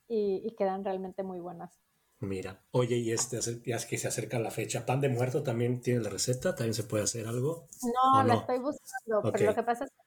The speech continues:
Speaker 1: claro, pan de muerto sí, yo creo que voy a poner una receta en Instagram,
Speaker 2: Ujú.
Speaker 1: pero en la página web no, porque realmente los ingredientes puedes encontrarlos
Speaker 2: En
Speaker 1: en
Speaker 2: cualquier
Speaker 1: cualquier lugar.
Speaker 2: lado, claro, claro,
Speaker 1: Eh,
Speaker 2: claro.
Speaker 1: sí, sí, no tienen ningún ingrediente así que digas
Speaker 2: Bueno,
Speaker 1: exótico,
Speaker 2: no, no, no, no.
Speaker 1: ¿no?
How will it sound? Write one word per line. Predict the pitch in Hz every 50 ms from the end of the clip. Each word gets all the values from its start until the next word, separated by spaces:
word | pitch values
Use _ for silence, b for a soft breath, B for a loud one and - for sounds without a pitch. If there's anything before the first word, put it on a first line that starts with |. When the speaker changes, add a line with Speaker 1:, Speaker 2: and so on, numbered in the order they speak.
| _
Speaker 1:
claro, | - 240 240 226 214 214
pan | 208 208 208
de | 220 233
muerto | 233 226 220 220 - 233
sí, | - 269 247 233 214 208
yo | 208 208 208
creo | 233 233
que | 254
voy | 233 214 202
a | 196 196 196
poner | 202 190 185 190
una | 196 196 196
receta | 190 185 185 - 190 - - 196 196 190
en | 185 185 180 185
Instagram, | 196 190 - - 202 196 220 254 302 113
Speaker 2:
Ujú. | - 110 104 104 117 - - - -
Speaker 1:
pero | - 202 202
en | 202
la | 196 196 -
página | 208 - - 240 226 214
web | 196 202 202 190
no, | 202 208 214 208 208
porque | - 190 - - 170 175 175 - -
realmente | - 208 196 180 180 185 190 196 202 220
los | 202 185 180 - -
ingredientes | 196 185 180 180 185 190 185 214 220 -
puedes | - 202 190 -
encontrarlos | 190 175 180 170 180 175 180 185 180
Speaker 2:
En | - -
Speaker 1:
en |
Speaker 2:
cualquier | 98 - 101 95 - - 101
Speaker 1:
cualquier | 101
lugar. | 104 107 110
Speaker 2:
lado, | 113 101 92 -
claro, | - 107 95 95 95 - _ _ _ _ _ _ -
claro, | - 98 95 98
Speaker 1:
Eh, | 202 202 190 185
Speaker 2:
claro. | 185 185 -
Speaker 1:
sí, | 196
sí, | 190 - - - -
no | 196 196
tienen | - 220 214 196 190
ningún | 190 196 202 208 208 208
ingrediente | 214 202 202 196 190 190 190 190 - 196
así | 202 - - 208
que | - 190 185
digas | 190 190 196 196 190 180 175 180 - - - _ _ b b b b b b b
Speaker 2:
Bueno, | 139 127 135
Speaker 1:
exótico, | - - - - - 220 202 196 - 123
Speaker 2:
no, | 127 123 117
no, | 110 104 101
no, | 101 101 101 101
no. | 101 98 95 101
Speaker 1:
¿no? | -